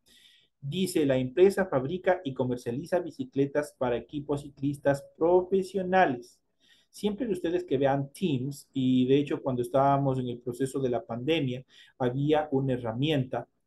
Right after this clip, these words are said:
eh, igualito al Zoom, que se llamaba Teams, para los que están dentro del, eh, tienen hijos dentro del sistema público. Este Teams significa,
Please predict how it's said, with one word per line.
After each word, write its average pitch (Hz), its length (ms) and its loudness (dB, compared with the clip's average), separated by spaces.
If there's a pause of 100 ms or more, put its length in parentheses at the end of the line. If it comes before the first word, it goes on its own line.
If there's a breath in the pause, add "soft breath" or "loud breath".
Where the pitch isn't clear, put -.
(140)
eh, 120 80 -10
igualito 117 680 -2
al 117 120 2
Zoom, 147 380 0
que 117 140 -10
se 117 100 -10
llamaba 113 460 -4
Teams, 180 320 -2
para 113 220 -4
los 113 180 -6
que - 100 -20
están 123 380 -4
dentro 120 320 -4
del, 110 320 -10 (420 loud breath)
eh, 117 220 -4
tienen 127 280 0
hijos 131 460 -4
dentro 120 460 -2
del 110 420 -4
sistema 113 500 -8
público. 196 560 -2 (640 loud breath)
Este 240 300 4
Teams 190 560 -2
significa, 139 960 0